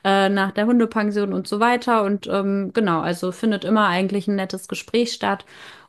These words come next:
Und, ähm, genau, am Ende bezahlen die Leute, kriegen noch einen Flyer von mir mit, wo die wichtigsten Infos zum Maulkorb draufstehen. Und das war's dann auch schon. Also es, äh,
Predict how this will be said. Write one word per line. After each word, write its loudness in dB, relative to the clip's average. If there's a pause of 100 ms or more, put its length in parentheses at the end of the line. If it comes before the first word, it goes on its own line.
Und, 2
ähm, -2
genau, 2
am -2
Ende -2
bezahlen 0
die 2
Leute, 0
kriegen -2
noch -2
einen -6
Flyer -4
von -4
mir -2
mit, -4
wo -4
die -2
wichtigsten -6
Infos 0
zum -2
Maulkorb 0
draufstehen. -2 (260)
Und 2
das 0
war's 0
dann 0
auch -2
schon. -6 (240)
Also -2
es, -10
äh, -4